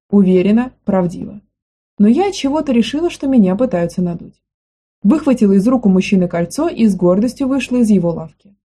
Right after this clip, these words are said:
Правда, тут же направившись в конкурирующую с ним контору. А затем ещё одну. И ещё. Везде я слышала одно: стекло, латунь, подделка.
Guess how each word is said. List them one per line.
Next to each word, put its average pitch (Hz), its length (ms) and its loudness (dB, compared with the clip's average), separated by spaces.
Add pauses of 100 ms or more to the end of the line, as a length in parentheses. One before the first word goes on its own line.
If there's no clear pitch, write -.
(400)
Правда, 240 260 0
тут 254 200 0
же 190 80 4
направившись 214 680 -4
в - 20 -18
конкурирующую 214 760 0
с - 100 -6
ним 170 140 -2
контору. - 440 -6 (640)
А 196 120 0
затем 202 360 0
ещё 190 420 -4
одну. 190 380 -10 (380)
И 202 100 0
ещё. 202 580 2 (720)
Везде 196 400 4
я 311 140 0
слышала 180 500 -4
одно: 202 380 -8 (540)
стекло, 185 680 -2 (160)
латунь, 180 640 0 (180)
подделка. 175 600 -6